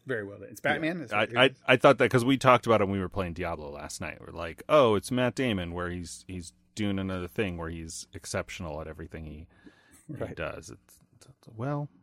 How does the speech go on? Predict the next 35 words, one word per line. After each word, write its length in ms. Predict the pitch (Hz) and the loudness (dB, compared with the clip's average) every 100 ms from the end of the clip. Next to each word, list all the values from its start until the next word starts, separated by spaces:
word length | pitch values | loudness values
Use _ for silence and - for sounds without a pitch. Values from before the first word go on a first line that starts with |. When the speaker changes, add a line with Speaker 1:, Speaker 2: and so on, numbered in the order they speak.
| _ _ _ _ _ _ - | _ _ _ _ _ _ -18
Speaker 2:
that 360 | 95 117 175 160 | -2 0 2 0
is 120 | - | -2
true, 280 | - 147 113 | 0 2 4
but 140 | 98 | 0
it's 120 | 90 | -2
the 120 | - 82 | -6 -6
wrong 320 | 85 78 76 | -4 -6 -6
actor. 360 | - - - 90 | -12 -10 -6 -4
<laughs> 320 | 92 - - | -6 -10 -14
Speaker 1:
It's 180 | 170 - | -12 -6
the 340 | - 120 - 135 | -4 -6 -2 0
wrong, 200 | 123 123 | 0 0
the 220 | 104 95 | 2 2
Speaker 2:
Um, 80 | 90 | -2
Speaker 1:
wrong 160 | 90 | -6
one. 220 | 95 85 - - | -10 -16 -20 -20
Yeah. 60 | - - _ _ - 104 | -20 -20 _ _ -18 -2
Speaker 2:
do 80 | 131 | -2
you, 760 | 131 151 170 170 170 165 160 - _ | -2 -4 -4 -2 -2 -2 -2 -4 _
do 100 | - | -6
you 100 | 127 | -2
wanna 300 | 135 143 135 | 0 0 0
pick 280 | 117 143 - | -2 -4 -4
a 80 | 131 | -6
second 500 | - 123 123 139 - | -4 -2 -2 -4 -4
movie 380 | 127 131 147 147 | -4 -2 -4 -8
'cause 180 | - | -8
it's 160 | 101 - | -10 -8
your 120 | 120 | -8
pick? 460 | - 117 127 - - _ _ _ - | -6 -6 -6 -10 -20 _ _ _ 0
Speaker 1:
No, 120 | 208 | 4
I 120 | 214 | 4
Speaker 2:
We 120 | 208 | 4
Speaker 1:
think 40 | |
Speaker 2:
don't 0 | 196 | 2